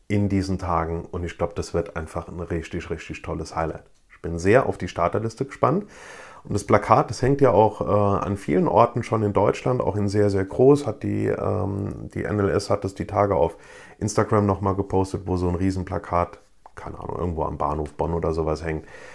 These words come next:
Ähm, das sieht richtig gut aus, das Plakat. Das hätte ich gern zu Hause an der Wand hängen. Und in zwei Wochen ist es dann auch endlich soweit. So, jetzt habe ich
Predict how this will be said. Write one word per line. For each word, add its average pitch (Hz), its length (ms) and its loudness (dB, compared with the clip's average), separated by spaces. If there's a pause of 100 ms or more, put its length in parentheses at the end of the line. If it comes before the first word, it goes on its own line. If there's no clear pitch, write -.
(360)
Ähm, 85 720 4 (200)
das 101 180 0
sieht 98 220 -2
richtig - 280 -2
gut 98 200 -2
aus, 101 160 0
das 95 140 -4
Plakat. 95 520 2
Das 139 140 2
hätte 87 100 2
ich - 80 -14
gern 120 160 0
zu 107 100 -4
Hause 98 280 0
an 90 100 -4
der 92 100 0
Wand 92 260 0
hängen. 85 220 -6 (380)
Und 104 160 2
in 101 100 2
zwei 80 400 0
Wochen 80 320 -6 (120)
ist 78 200 -6
es - 160 -10
dann 76 300 -6 (160)
auch - 320 -2
endlich - 520 -10 (100)
soweit. - 520 4
So, - 400 6 (760)
jetzt - 140 -20
habe 131 160 8
ich 139 220 4